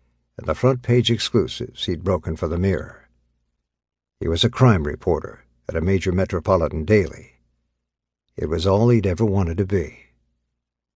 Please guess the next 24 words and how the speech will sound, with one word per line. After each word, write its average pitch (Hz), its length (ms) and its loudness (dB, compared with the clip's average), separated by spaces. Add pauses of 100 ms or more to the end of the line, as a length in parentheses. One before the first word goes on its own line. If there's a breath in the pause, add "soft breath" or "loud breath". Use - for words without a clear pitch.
(120)
And 78 160 -2
now, - 520 0 (760)
it - 140 -8
was 78 160 -2
all 95 300 6
hanging 92 440 0
by 85 160 0
a 90 100 -4
thread. 87 500 -6 (1500)
In 92 120 2
the 95 80 4
two 156 220 0
years 95 420 2
since 87 240 0
he'd 76 180 -2
won 85 200 -2
his 76 200 -4
staff 98 380 0
job - 340 -2
through 90 180 -2
the 82 120 -4
Mirror's 80 360 -2
internship 90 640 -4
competition, 85 800 -2